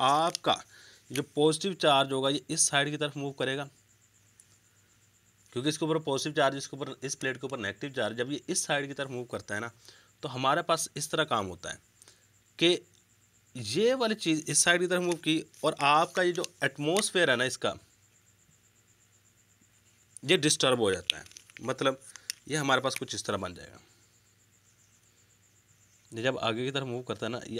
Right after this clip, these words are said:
आपका एटमॉस्फेयर डिस्टर्ब हो जाता है और इस तरह बन जाता है। अब देखो इसके अंदर एक आयन तो नहीं है नेगेटिव, काफ़ी सारा पूरा सॉल्यूशन डाला हुआ है, तो अब जब ये इस साइड की तरफ मूव किया, मूव करने के बाद इसका old atmosphere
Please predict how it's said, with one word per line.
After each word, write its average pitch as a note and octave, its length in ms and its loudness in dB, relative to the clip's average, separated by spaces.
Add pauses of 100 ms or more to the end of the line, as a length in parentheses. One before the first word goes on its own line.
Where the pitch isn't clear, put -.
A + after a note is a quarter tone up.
आपका A#2+ 340 0
एटमॉस्फेयर A2 760 -2
डिस्टर्ब G#2 500 -4
हो G#2 120 -2
जाता G#2+ 260 -4
है A#2+ 80 -4
और A#2 160 -8
इस - 120 -10
तरह G#2 100 -8
बन F#2 180 -10
जाता F2+ 180 -12
है। G#2 80 -12 (480)
अब G3+ 80 0
देखो C4 220 -2
इसके F#3 260 0
अंदर G#3+ 240 -2
एक C3+ 280 2
आयन D3+ 160 2
तो D#3+ 100 -2
नहीं F3+ 120 0
है F#3 60 0
नेगेटिव, B2+ 400 -2 (560)
काफ़ी C#3+ 260 -8
सारा F3 140 0
पूरा D#3+ 220 -2
सॉल्यूशन D#3 360 -6
डाला B2+ 200 0
हुआ G2+ 180 -6
है, G#2 60 -18 (1120)
तो G#3 220 -2 (260)
अब C4 240 4
जब A3+ 240 2
ये A#3 220 -6
इस C4 120 2
साइड F#3+ 420 4
की G3 80 -2
तरफ F#3+ 240 0
मूव D#3 280 0
किया, A#2 460 4
मूव E3 200 -2
करने D3 300 -2
के C#3+ 100 -8
बाद C#3+ 180 -2
इसका C#3+ 240 -4 (260)
old F#3 500 6
atmosphere D3 580 0